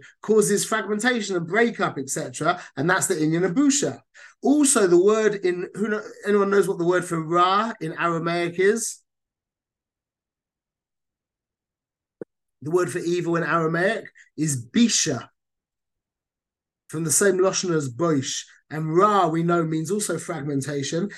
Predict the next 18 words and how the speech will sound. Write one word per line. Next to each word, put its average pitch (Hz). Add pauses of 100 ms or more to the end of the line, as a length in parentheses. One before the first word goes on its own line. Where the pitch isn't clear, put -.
(200)
and 160
that's 240
the 180
word 185
lavush. 160 (840)
Lavush, 165
like 147
clothing, 202 (320)
lavush. 170 (340)
Why 240
don't, 208
why 208
don't 214
animals 165
need 151
to 139
wear 139
clothing? 131